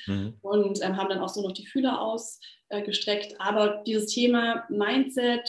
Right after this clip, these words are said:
Speaker 2: Psychologie hat mich nie in Ruhe gelassen. Und dann eben letztes Jahr mit Corona war das halt beruflich nicht mehr in der Form möglich, wie wir es ursprünglich gemacht haben.
Speaker 1: Ja.
Speaker 2: Und dann war für mich halt echt auch mal kurz so ein
Speaker 1: So ein Loch.
Speaker 2: Ja.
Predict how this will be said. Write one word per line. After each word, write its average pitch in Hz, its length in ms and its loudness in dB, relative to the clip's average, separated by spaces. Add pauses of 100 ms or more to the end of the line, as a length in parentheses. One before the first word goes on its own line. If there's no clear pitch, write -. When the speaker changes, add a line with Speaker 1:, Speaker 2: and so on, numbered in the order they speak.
Speaker 2:
Psychologie 226 600 -2
hat 208 140 -4
mich - 180 -8
nie 220 480 2
in 208 160 -8
Ruhe 240 200 0
gelassen. 196 420 -6
Und 185 100 -4
dann 214 280 -4
eben 233 220 -4
letztes - 340 -10
Jahr 220 140 -6
mit 226 140 -8
Corona 214 440 -2
war 202 120 -6
das 208 180 -8
halt 196 260 -4 (1700)
beruflich 294 460 -2
nicht 240 200 -2
mehr 202 260 -4
in 202 280 -8 (340)
der 190 180 0
Form 190 220 -2
möglich, 208 320 -4
wie 208 100 -4
wir 190 80 -6
es - 160 -10 (320)
ursprünglich 208 460 -4
gemacht 196 360 -8
haben. 285 460 0
Speaker 1:
Ja. - 240 -6 (460)
Speaker 2:
Und 214 100 4
dann 202 80 4
war 202 140 2
für 190 80 -4
mich 185 140 0
halt 202 100 -2
echt - 180 -8
auch 208 100 -10
mal 208 160 -2
kurz 208 220 -6
so 190 160 -8
ein 190 100 -12 (880)
Speaker 1:
So - 140 -6
ein 110 60 0
Loch. 101 160 4
Speaker 2:
Ja. - 140 -6